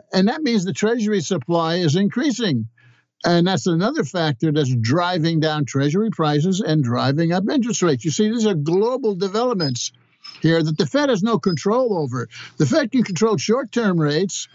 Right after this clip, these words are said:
by announcing an increase in whatever, you know, and it's what's called its policy rate, the five and a half percent.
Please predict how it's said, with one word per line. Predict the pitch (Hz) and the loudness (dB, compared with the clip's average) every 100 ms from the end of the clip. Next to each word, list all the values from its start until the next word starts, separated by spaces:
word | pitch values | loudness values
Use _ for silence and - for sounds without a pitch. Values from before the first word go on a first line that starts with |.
| - - - | -20 -14 -2
by | 156 | 2
announcing | 160 170 196 - 175 | 2 2 2 0 0
an | 165 | 0
increase | 190 196 180 180 131 | 0 0 -2 -2 -2
in | 151 | 0
whatever, | 147 156 214 220 165 | 0 2 0 0 -2
you | 180 160 | -2 -2
know, | 139 147 160 | 0 2 2
and | |
it's | 135 123 - | 0 -2 -2
what's | 147 | -4
called | - 156 147 | 0 2 2
its | 123 | 0
policy | - 170 185 185 151 | -2 -2 0 0 0
rate, | 127 135 151 - - - | 2 2 0 -6 -20 -4
the | 160 | -2
five | 156 151 147 | 0 2 2
and | 143 | 2
a | |
half | 139 143 | 2 0
percent. | - 113 - 196 147 | -2 -2 0 0 0